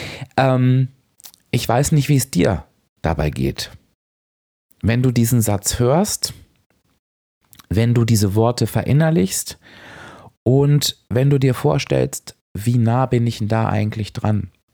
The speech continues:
Ich bin es wert, ich will es, ich verdiene es. Und wenn du jetzt sagst, boah,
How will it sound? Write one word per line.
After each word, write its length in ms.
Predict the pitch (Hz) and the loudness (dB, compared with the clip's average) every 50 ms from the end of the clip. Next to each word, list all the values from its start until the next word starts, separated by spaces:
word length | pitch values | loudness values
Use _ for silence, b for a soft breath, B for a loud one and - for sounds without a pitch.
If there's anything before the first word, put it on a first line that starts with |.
| _ _ _ _ - - | _ _ _ _ -14 -10
Ich 180 | - 90 - - | -8 -8 -4 -2
bin 160 | - 107 110 | -2 0 0
es 200 | 107 104 - - | 0 -2 -2 -2
wert, 420 | - - 110 117 123 - - - _ | -2 0 0 0 -2 -4 -8 -12 _
ich 220 | - - - - 101 | -8 -8 -6 -2 0
will 160 | 95 107 117 | 0 2 2
es, 360 | 110 107 - - - - - _ _ _ _ - | 2 0 -2 -6 -8 -8 -12 _ _ _ _ -6
ich 200 | 101 98 - - | -6 -6 -4 -4
verdiene 480 | - 98 92 - - 98 95 85 - - | -4 -4 -2 -2 -2 0 0 -2 -4 -6
es. 280 | - - - - - _ _ _ _ _ _ _ _ _ _ _ _ _ _ _ _ _ _ _ _ _ _ _ _ _ _ _ _ _ _ _ _ _ _ _ _ B B B B B B B B B B B - | -8 -8 -8 -10 -12 _ _ _ _ _ _ _ _ _ _ _ _ _ _ _ _ _ _ _ _ _ _ _ _ _ _ _ _ _ _ _ _ _ _ _ _ B B B B B B B B B B B -2
Und 260 | - 143 156 151 - - _ | -2 0 0 -2 -4 -6 _
wenn 180 | - 131 151 170 | -2 0 0 2
du 80 | 170 170 | 2 2
jetzt 180 | 165 156 - | 0 0 -2
sagst, 400 | - 160 165 165 - - - - | -2 -2 -2 -2 -2 -4 -4 -2
boah, 560 | - - - - - - - - - - - | -2 -4 -4 -6 -6 -8 -8 -8 -10 -12 -16